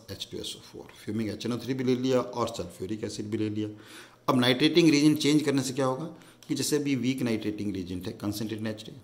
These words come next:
तो इससे product क्या बन जाएगा, केवल nitrobenzene product बनेगा। लेकिन जब हमने ये ले लिया, temperature भी थोड़ा ज़्यादा लिया है, तो product क्या बन जाएगा,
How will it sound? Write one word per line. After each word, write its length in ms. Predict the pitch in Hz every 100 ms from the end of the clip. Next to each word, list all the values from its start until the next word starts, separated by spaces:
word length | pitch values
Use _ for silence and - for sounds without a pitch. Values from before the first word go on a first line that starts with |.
| -
तो 60 | -
इससे 240 | - -
product 300 | - 107 110
क्या 100 | 117
बन 140 | 110
जाएगा, 200 | 110 123 131 123 - _ _ _ _ -
केवल 420 | 120 117 123 131 - - _ _ _ _ _ _ - _ _ _ _ _ _ _ _ - _
nitrobenzene 680 | 113 107 110 120 120 117 131
product 320 | 127 120 113
बनेगा। 320 | 117 120 117 - _ _ _ _ _ - - - - -
लेकिन 240 | 127 123
जब 140 | 123 117
हमने 200 | 120 113
ये 200 | 117 135
ले 140 | 127
लिया, 240 | 123 127 127
temperature 520 | - 110 107 104 120
भी 160 | 123
थोड़ा 200 | 117 123
ज़्यादा 280 | 117 117 117
लिया 260 | 117 120 123
है, 140 | 123 120 - - - _ - -
तो 60 | 123
product 280 | 117 113 117
क्या 120 | 113
बन 180 | 113 110
जाएगा, 360 | 110 110 123